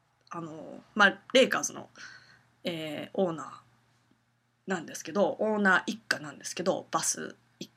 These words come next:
家なんですけど、あの、父親のジェリー・バスが、まあ、もともとレイカーズを買って、それでずっと、えー、やってきて、で、えっと、亡くなる前にジーニーを、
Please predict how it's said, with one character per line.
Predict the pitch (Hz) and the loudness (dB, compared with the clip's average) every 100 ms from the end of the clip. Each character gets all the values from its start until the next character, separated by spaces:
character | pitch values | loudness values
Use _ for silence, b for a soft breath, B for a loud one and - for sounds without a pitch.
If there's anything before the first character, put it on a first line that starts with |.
| - | -12
家 | - | -12
な | - | -12
ん | - | -20
で | - | -16
す | - | -14
け | 151 | -6
ど、 | 185 165 143 B B B B | -2 -2 -4 B B B B
あ | - | -14
の、 | 160 151 147 139 127 - - - - _ _ _ _ _ _ | -12 -12 -14 -16 -18 -18 -20 -20 -20 _ _ _ _ _ _
父 | - 214 233 | -4 0 0
親 | 226 220 | 4 4
の | 247 254 - _ _ _ _ - | 4 0 -2 _ _ _ _ -4
ジ | 170 | 0
ェ | |
リ | 170 165 | 2 2
ー・ | 165 | 0
バ | 160 | -2
ス | - - - _ _ | -4 -10 -14 _ _
が、 | 247 269 - - | 4 4 2 0
ま | 175 | 0
あ、 | |
も | 143 143 | 0 -4
と | 156 | -12
も | 139 | -12
と | - | -8
レ | 156 151 | -6 -6
イ | |
カ | 147 | -6
ー | 143 | -10
ズ | 139 | -10
を | 110 - b b b b - | -12 -14 b b b b -10
買 | - 143 | -8 -8
っ | _ _ | _ _
て、 | - 285 190 | 6 6 6
そ | - | 0
れ | 170 | 0
で | 160 | 0
ず | 165 | -2
っ | |
と、 | 165 - 165 - - | -6 -4 -4 -4 -10
え | - 151 143 139 | -12 -10 -10 -12
ー、 | |
や | 139 | -14
っ | |
て | - 147 | -12 -10
き | - | -8
て、 | - 214 175 - b b - | -2 2 2 0 b b -6
で、 | 214 208 208 208 202 202 202 B B B B _ | -2 0 2 2 2 2 -2 B B B B _
え | - | -10
っ | 170 | -6
と、 | 170 | -4
亡 | 170 175 | -2 0
く | 214 | 4
な | 214 | 4
る | 214 | 6
前 | 233 202 | 4 4
に | 170 277 220 - _ _ - | 2 2 0 -2 _ _ -6
ジ | 190 | 0
ー | 190 170 | 2 2
ニ | 151 139 | -2 -6
ー | 143 | -2
を、 | 196 156 - | 2 2 -2